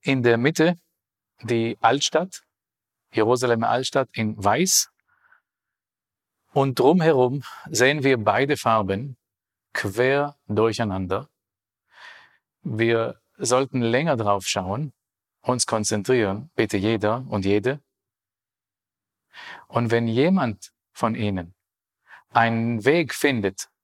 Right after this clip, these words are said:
wie man Juden und Araber in dieser und um diese Stadt voneinander trennt, so dass Juden mit Juden leben und Araber mit Arabern,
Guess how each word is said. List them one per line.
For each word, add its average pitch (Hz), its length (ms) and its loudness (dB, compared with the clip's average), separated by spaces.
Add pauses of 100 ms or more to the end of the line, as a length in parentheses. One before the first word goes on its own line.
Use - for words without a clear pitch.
wie 110 300 -2
man 131 380 -2
Juden 151 360 0
und 127 200 -4
Araber 123 480 0
in 120 200 -2
dieser 117 520 -2
und 104 260 -6
um 139 180 -2
diese 104 240 -2
Stadt - 380 -4 (120)
voneinander 113 760 -2
trennt, 123 500 -2 (480)
so 127 240 2
dass 117 220 0
Juden 151 540 -2 (240)
mit 110 220 -4
Juden 165 300 2
leben 143 360 -2
und 113 240 -2
Araber 131 340 0
mit 110 220 -6
Arabern, 117 520 -2